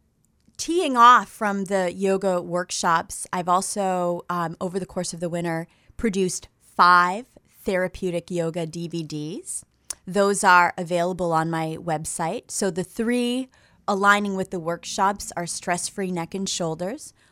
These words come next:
low back health, yoga for deep core strength. I have a chair yoga D V D, and I have a, um,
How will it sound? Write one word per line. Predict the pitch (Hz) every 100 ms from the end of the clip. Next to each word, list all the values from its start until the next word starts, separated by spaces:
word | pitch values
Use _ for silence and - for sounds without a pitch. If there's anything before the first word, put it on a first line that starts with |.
| _
low | 185 180 180
back | 185 185 190
health, | - 190 190 320 - _ _ _
yoga | 185 190 185 196 185
for | - 185
deep | 165 185 185
core | - 202 190
strength. | - 185 165 254 _ _ _ _ -
I | 208
have | 214 190
a |
chair | 175 - - 220 233
yoga | 240 220 220
D | 208 214
V | 208
D, | 202 214 214 262 _ - _ -
and | 190 185 185 -
I | 185
have | 175 175 180 175 175 175 -
a, | 180 175 175 170 165 170
um, | 180 165 156 165 180